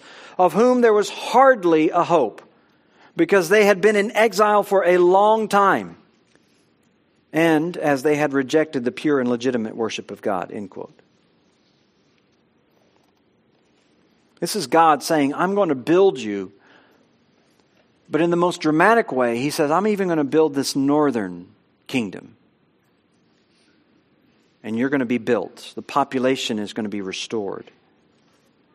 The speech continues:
And as he says back in verse one, God would again be the God of all the tribes, all the clans of Israel.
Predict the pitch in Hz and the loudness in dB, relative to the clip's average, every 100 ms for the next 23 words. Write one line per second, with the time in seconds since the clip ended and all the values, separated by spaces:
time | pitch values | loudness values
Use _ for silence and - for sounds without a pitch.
0 | _ _ - 143 143 131 123 127 - 135 | _ _ -2 0 2 2 -2 -2 -2 0
1 | 147 143 123 135 131 139 147 139 113 107 | 0 0 -2 -2 -2 -2 0 0 -2 -8
2 | - - _ - 147 151 160 156 - - | -16 -20 _ 2 4 6 4 0 -8 -20
3 | _ - 127 147 147 139 151 - 127 127 | _ -6 0 2 2 0 -6 -6 -4 0
4 | 143 143 139 143 151 139 135 123 123 135 | 2 2 0 -4 -6 -2 0 0 0 2
5 | 131 127 - 123 117 147 160 180 180 123 | 2 0 -2 -6 -2 0 4 4 2 0
6 | - 120 - - 110 95 92 - - - | -4 -8 -6 -4 -2 -4 -6 -12 -14 -16
7 | _ _ _ _ - 147 180 185 175 - | _ _ _ _ -4 0 2 2 0 -2
8 | 127 - 117 95 82 82 - - - 113 | -8 -4 -4 -4 -8 -16 -20 -20 -8 -6
9 | 92 - _ 117 101 101 92 - | -6 -10 _ -8 -8 -10 -14 -16